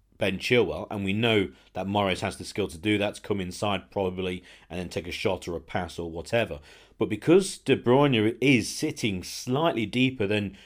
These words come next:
you would expect, if you're Barnes or you're Ndidi, you're not gonna come across that far because you're watching what De Bruyne is doing. So he's basically saying to Riyad Mahrez, If you're gonna come inside,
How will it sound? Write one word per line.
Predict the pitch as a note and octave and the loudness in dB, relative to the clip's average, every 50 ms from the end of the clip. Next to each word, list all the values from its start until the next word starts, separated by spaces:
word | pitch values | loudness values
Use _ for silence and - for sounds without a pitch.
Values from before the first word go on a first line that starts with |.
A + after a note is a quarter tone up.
| - _ | -20 _
you | - G2 G#2+ | -4 -2 0
would | A2 G2+ | 0 0
expect, | G2 F#2+ - - - - D3 A#2 D#2 C2 - - - - _ - - - _ _ _ _ _ _ _ _ _ _ _ _ - | -2 -4 -4 -8 -4 0 0 0 0 0 -6 -12 -18 -18 _ -20 -20 -20 _ _ _ _ _ _ _ _ _ _ _ _ -4
if | A#2 A2 - - | -4 -4 -2 2
you're | B2 D3 D#3+ D#3 | 4 6 6 6
Barnes | - - C#3 C#3 C3+ C3 C3 B2+ B2+ B2 A#2+ | 8 6 6 6 6 6 4 4 2 2 2
or | A2 G2+ G2 | 2 0 2
you're | G#2 A#2 A#2+ A#2+ A#2 A2+ G#2 G2 - - _ _ _ _ _ - | 4 6 6 6 8 6 4 2 0 -12 _ _ _ _ _ -8
Ndidi, | G#2+ G2+ G2+ F#2+ G2 A2+ A#2+ B2 A2+ F#2+ F2+ F2 F2 F2 - _ _ _ _ _ _ _ _ - | -6 -4 -4 -2 0 2 2 2 2 0 -2 -4 -4 -8 -14 _ _ _ _ _ _ _ _ -18
you're | A2 F#2+ G2+ B2 C#3+ D#3 E3 | -10 -2 4 6 6 6 6
not | D#3+ C#3 A#2+ | 4 2 0
gonna | C3+ B2 A2+ | 0 0 0
come | - - D3 C3+ A#2+ | -2 -2 -2 -2 -2
across | G#2+ - - - C3+ A#2 - - | -2 -4 -2 0 0 0 0 -2
that | A#2+ G#2+ - - | -2 -2 -2 -2
far | - - C3 A#2 F#2 | -2 0 2 2 0
because | E2+ F#2+ - - A2+ G2 F#2 G2 | -2 -4 -4 -2 -2 -2 -2 0
you're | A2 A#2+ B2 A#2 A2 G#2 - - - - _ _ _ _ - | 2 4 6 6 4 4 0 -6 -20 -20 _ _ _ _ -4
watching | G2+ A2 A2 A2 - - A2 G2+ G2 F#2+ F#2 - _ | 0 0 0 0 0 -2 -2 -2 -2 -4 -6 -10 _
what | - E2 F2 - | -10 -10 -10 -8
De | G2+ | -8
Bruyne | E2+ - C#3+ D#3+ E3 E3 C3 | -4 4 6 6 6 6 4
is | G2+ F#2+ - | 0 -2 0
doing. | G#2 F#2+ F2+ E2 | 0 0 0 -2
So | - G#2+ | -4 -4
he's | G2 G2 | -4 -4
basically | G2 - C3+ E3 E3+ - G2+ F#2+ | -2 0 2 2 2 0 -4 -8
saying | - - A2+ G2+ G2 F#2+ F#2+ | -4 -2 0 0 0 -2 -2
to | - G2+ F#2 - - - - - _ _ - | -2 -2 -2 -2 -6 -20 -20 -20 _ _ 0
Riyad | A2+ A2+ A2+ G2 | 2 2 2 2
Mahrez, | F#2+ G#2+ A2+ B2 C3 A2+ G2 F#2 F#2+ - | 2 2 4 4 4 4 2 0 -2 -6
If | G#2 G2 G2 | -10 -6 0
you're | G2+ C3 E3+ | 2 4 4
gonna | F3+ F3+ A2+ G2+ | 4 4 0 2
come | - D3 C3+ | 0 0 0
inside, | A2+ G2+ - - C3 C3 A2 F2 E2+ | 0 0 -2 -2 -2 0 0 -2 -4